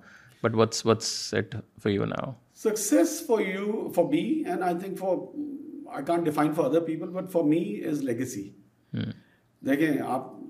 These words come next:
Speaker 2: پورا اسلام آباد کا قبرستان دیکھ کے آ جائیں، کسی کا بینک اکاؤنٹ نہیں لکھا ہوا اس کے اوپر،
Speaker 1: ہوں۔
Speaker 2: رائٹ؟ یا کوئی کون سی گاڑیاں تھیں یا کیا چیزیں تھیں یا فزیکل ایسٹس تھیں۔
Speaker 1: ہوں۔
Speaker 2: It's really your legacy، right؟
Speaker 1: ہوں۔
Speaker 2: What legacy will you leave behind؟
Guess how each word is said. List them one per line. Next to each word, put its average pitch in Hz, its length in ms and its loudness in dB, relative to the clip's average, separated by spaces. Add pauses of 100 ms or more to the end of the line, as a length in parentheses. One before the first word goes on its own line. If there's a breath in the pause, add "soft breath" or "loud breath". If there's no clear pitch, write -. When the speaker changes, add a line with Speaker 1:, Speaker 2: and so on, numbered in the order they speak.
Speaker 2:
پورا 151 180 2
اسلام 139 460 0
آباد 143 140 4
کا 147 60 0
قبرستان 135 720 -2
دیکھ 113 180 -2
کے 147 100 -2
آ 120 100 0
جائیں، 147 180 0
کسی 151 220 0
کا 147 80 2
بینک 120 260 -2
اکاؤنٹ 127 240 -2
نہیں 135 100 0
لکھا 110 240 -4
ہوا 98 140 -8
اس 98 100 -14
کے 151 100 -8
اوپر، - 140 -6
Speaker 1:
ہوں۔ 123 160 -10
Speaker 2:
رائٹ؟ 107 200 -10 (200)
یا 117 160 -2
کوئی 113 200 -6
کون 113 200 -6
سی 110 160 -6
گاڑیاں 110 320 0
تھیں 110 180 -6
یا 110 100 -2
کیا 104 200 -6
چیزیں 101 300 -10
تھیں 104 160 -10
یا 107 100 -8
فزیکل 110 380 -6
ایسٹس 98 320 -12
تھیں۔ - 100 -4
Speaker 1:
ہوں۔ - 140 -6 (560)
Speaker 2:
It's 185 200 -6
really 202 180 -4
your 151 100 -2
legacy، - 640 -6
right؟ 120 120 -10
Speaker 1:
ہوں۔ 117 60 -4
Speaker 2:
What - 160 -4
legacy 120 420 -4
will 113 120 -6
you 113 180 -4
leave 98 140 -6
behind؟ - 280 -18